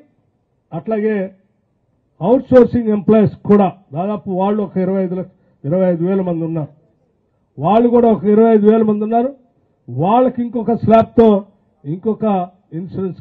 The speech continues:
కార్యక్రమం చేస్తా ఉన్నాం. ఇది ఒక గొప్ప కానుకగా సింగరేణి కార్మిక సోదరులందరికీ ఇవ్వబోతున్నామని చెప్పి మీ అందరికీ మనవి చేస్తూ, ఈ కార్యక్రమంలో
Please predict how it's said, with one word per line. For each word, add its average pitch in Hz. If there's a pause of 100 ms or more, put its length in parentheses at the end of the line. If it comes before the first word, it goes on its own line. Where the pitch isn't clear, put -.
కార్యక్రమం 175 (140)
చేస్తా 190 (120)
ఉన్నాం. 202 (400)
ఇది 143
ఒక 143 (160)
గొప్ప 175 (120)
కానుకగా 190 (500)
సింగరేణి 180
కార్మిక 170
సోదరులందరికీ 165
ఇవ్వబోతున్నామని 160
చెప్పి 160 (500)
మీ 123 (100)
అందరికీ 196 (100)
మనవి 180
చేస్తూ, 160 (600)
ఈ 139 (120)
కార్యక్రమంలో 202